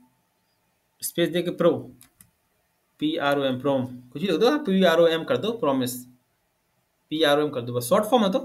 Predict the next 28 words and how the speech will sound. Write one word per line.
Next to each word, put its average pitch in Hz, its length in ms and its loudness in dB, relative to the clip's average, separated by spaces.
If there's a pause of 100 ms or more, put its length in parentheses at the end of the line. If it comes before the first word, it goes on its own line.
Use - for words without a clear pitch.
(220)
और 123 100 -6
फंक्शन 151 320 0
का 175 80 2
साइन 165 200 2
लगाओ 180 400 0 (3500)
और 123 80 -16
curly 147 200 0
brackets 151 260 0
लगा 151 160 0
के 151 180 -2
इसमें 180 180 -6
लिख 165 100 -4
दो 202 100 0
complete 156 420 0
है, 151 80 2
लिख 151 120 4
दो 170 80 2
ए, 147 280 2
कुछ 180 160 0
भी 190 60 2
लिख 175 80 4
दो, 180 60 2
ए 185 200 2
लिख 156 80 2
दो 147 60 2
उसके - 180 -4
अंदर, 139 240 -4
ए, 135 260 -4